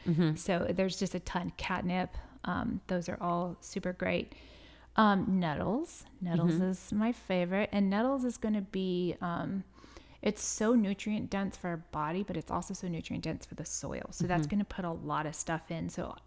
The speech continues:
Speaker 2: that would be a great one to plant with the heavy feeders.
Speaker 1: Okay.
Speaker 2: Yeah. And it's food. You can eat nettles. A lot
Speaker 1: Yeah.
Speaker 2: of these, these herbs are food.
Speaker 1: Love
Speaker 2: Yeah.
Speaker 1: it.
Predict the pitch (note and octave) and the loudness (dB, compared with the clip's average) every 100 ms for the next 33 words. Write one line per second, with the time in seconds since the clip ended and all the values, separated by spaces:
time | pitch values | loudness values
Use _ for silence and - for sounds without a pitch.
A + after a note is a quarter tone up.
0 | F#3 F3 F3+ G3 F#3 E3 - E3+ E3+ E3+ | -4 -2 0 -2 -2 -4 -6 -6 -2 -4
1 | - - - E3+ E3 B3 E3+ D#3+ - - | -4 -6 -2 -2 -2 -2 0 0 -4 -18
2 | - - - - E3 E3+ D3 - - - | -20 -20 -6 -2 0 0 -2 -4 -6 -6
3 | - - - - - - - D#3+ D#3 D3 | -8 -10 -14 -20 -20 -16 -4 0 0 -2
4 | - - - G3 - G#3+ A#3+ - C4 C#4 | -6 -4 -2 -2 4 6 6 2 2 4
5 | F3+ F#3+ - F3+ E3+ - F3 F3+ F3+ F3 | 2 0 0 -4 -4 -4 -4 -2 -4 -4
6 | - F3+ F#3+ E3 F#3 - - G3+ F3+ - | -4 0 0 2 -2 -6 -8 -4 -4 -4
7 | F3+ E3+ - - G3 - - - - - | -6 -6 -4 -4 -6 -12 -16 -18 -20 -6
8 | D#3+ D#3 A2+ - | -4 0 0 -2